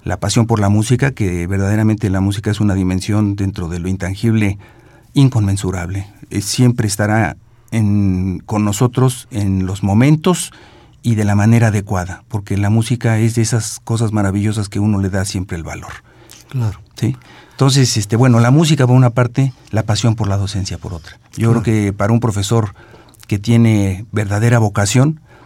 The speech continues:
Speaker 1: el ver cómo se va concretando la personalidad de un individuo y cómo se va iluminando esa, esa vida a través de haber elegido bien y de ir enriqueciéndose, en este caso, con el mensaje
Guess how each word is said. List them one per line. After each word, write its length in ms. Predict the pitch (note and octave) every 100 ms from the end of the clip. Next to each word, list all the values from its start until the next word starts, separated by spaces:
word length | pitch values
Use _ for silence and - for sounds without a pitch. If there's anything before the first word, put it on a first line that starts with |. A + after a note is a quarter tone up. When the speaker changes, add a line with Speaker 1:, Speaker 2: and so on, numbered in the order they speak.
| - _ _
Speaker 1:
el 160 | A2 G#2+
ver 220 | C3 C3+
cómo 260 | - B2+ C3
se 120 | A#2+
va 140 | A2+
concretando 840 | A#2 A2+ G#2 G#2 A2 A2+ G#2 G2+ G2 -
la 180 | G#2 F#2+
personalidad 760 | G#2+ G2 F#2+ F#2 F2+ F#2 G#2+
de 160 | A2+ G2+
un 120 | G#2
individuo 560 | G#2 G2 G2 G2+ F#2+ G2 - - - -
y 100 | G2+
cómo 240 | G2+ A#2
se 140 | B2 A#2+
va 100 | A2+
iluminando 800 | A#2+ A#2 A2+ A#2 B2 A2+ A2 A2
esa, 300 | - A#2+ G2+
esa 340 | G#2+ - A2+
vida 420 | A2 C3 A#2+ G2+ - -
a 140 | -
través 380 | - G#2 A#2 A2+
de 60 | A2
haber 220 | G#2 A#2
elegido 500 | A2+ G#2 - A2+ G2+
bien 380 | G2+ G#2 G#2 G2 - - - -
y 120 | A2
de 140 | A2 G#2+
ir 320 | A2 B2 B2 A#2 G2+ -
enriqueciéndose, 880 | - A2 A2 A#2 G#2 B2+ A#2 A2+ A#2
en 80 | A2+
este 220 | A2+ A2+
caso, 280 | G#2+ G#2+ A2
con 360 | - G#2 G2+
el 380 | G#2 G2 G2 F#2
mensaje 640 | F#2 F#2 A2+ G#2+ A#2+ G2+